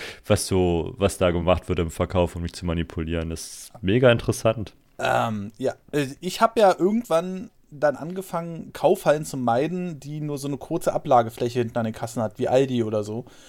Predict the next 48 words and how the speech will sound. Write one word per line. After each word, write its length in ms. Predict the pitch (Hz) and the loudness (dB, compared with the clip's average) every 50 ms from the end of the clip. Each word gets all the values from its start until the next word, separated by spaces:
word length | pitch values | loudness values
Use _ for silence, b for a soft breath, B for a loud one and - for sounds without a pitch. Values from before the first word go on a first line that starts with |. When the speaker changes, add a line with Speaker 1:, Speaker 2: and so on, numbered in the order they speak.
| b b b b b b b b - | b b b b b b b b -20
Speaker 2:
Äh, 200 | - - - 110 107 | -20 -6 0 4 6
Speaker 1:
Ja. 60 | 104 101 | 6 6
Speaker 2:
also 100 | 123 131 | 6 2
sie 80 | 131 | 2
sagen 240 | 123 135 131 147 165 | 6 6 6 6 4
immer, 160 | 165 156 151 | 2 0 2
„Nehmen 180 | 151 156 185 190 | 4 2 2 2
Sie 80 | 196 214 | 2 0
einen 140 | 202 180 | 4 8
Wagen 320 | 175 170 185 208 226 233 202 | 10 10 10 10 8 4 0
mit, 160 | 156 143 - | -2 -2 -2
nehmen 240 | 165 165 175 185 180 | -2 0 0 0 2
Sie 80 | 190 | 2
einen 100 | 190 180 | 2 4
Wagen 320 | 170 175 185 196 202 180 139 | 6 6 6 6 4 2 -2
mit.“ 140 | 123 117 127 | -4 -2 0
Ja 160 | 131 139 131 | 0 0 2
klar, 240 | - 220 233 214 127 | 4 4 4 4 4
mit 140 | 120 113 | 0 -4
einem 80 | 113 117 | 0 2
Wagen 260 | 123 135 156 175 180 | 2 2 2 0 -4
bist 120 | 175 - - | -8 -6 0
du 60 | 165 | 2
ja 40 | 143 | 2
auch 160 | 180 190 - | 2 2 0
un-, 200 | 175 160 156 151 | -4 -6 -6 0
langsamer 440 | 139 151 165 180 175 180 170 175 170 | 0 0 0 2 0 0 0 2 0
und 160 | 147 135 135 | -2 -2 -2
lädst 320 | 139 156 160 - - - 160 | -4 -4 -4 -4 -8 -6 -4
mehr 180 | 147 135 123 131 | -4 -2 0 0
ein 200 | 143 151 143 - | 0 -2 -2 -4
tendenziell, 640 | - 113 107 104 104 101 - - 107 104 101 104 | -4 -6 -4 -4 -8 -10 -10 -8 -8 -6 -6 -6
ne? 180 | 120 175 247 247 - | -6 -6 -8 -8 -4
Speaker 1:
Vor 180 | - - 123 | 4 6 8
allem 100 | 120 127 | 8 10
lädst 240 | 135 147 143 143 - | 8 6 6 6 4
du 60 | 139 | 4
mehr 240 | 127 127 123 120 107 | 6 6 6 8 8
ein. 240 | 127 147 123 92 85 | 8 8 6 6 4
Also 240 | 87 95 87 101 90 | 4 4 4 6 8
der, 180 | 104 101 101 101 90 82 92 | 10 10 10 10 8 4 2
äh, 240 | 98 98 101 95 - | 4 4 4 6 6
warum 800 | 107 104 95 98 107 117 131 135 131 127 127 123 117 104 - - - - - 50 50 - - - - | 6 6 6 6 2 2 2 2 2 0 0 0 -2 -4 -10 -14 -16 -20 -20 -20 -20 -20 -20 -14 -10
Kaufland 440 | - - 110 110 - 98 92 87 | 0 2 2 2 4 0 0 0
zum 120 | - - 80 | 0 -2 0
Beispiel 240 | 87 87 - - 95 | 0 0 0 0 0
hat 80 | - 123 123 | 0 0 0
Riesenwagen, 800 | 147 151 170 160 127 143 131 127 117 113 123 120 - 78 80 | 0 0 0 0 0 2 2 2 4 4 4 2 0 -4 -10